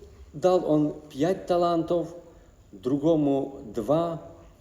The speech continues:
иному один, каждому по его силе,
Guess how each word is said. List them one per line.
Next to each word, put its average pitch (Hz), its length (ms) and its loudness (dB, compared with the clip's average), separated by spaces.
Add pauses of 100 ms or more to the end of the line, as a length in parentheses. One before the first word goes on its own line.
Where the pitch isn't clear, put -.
(220)
иному 147 540 4
один, 147 540 2
каждому 180 560 -2
по 165 120 -2
его 139 280 2
силе, 135 540 -4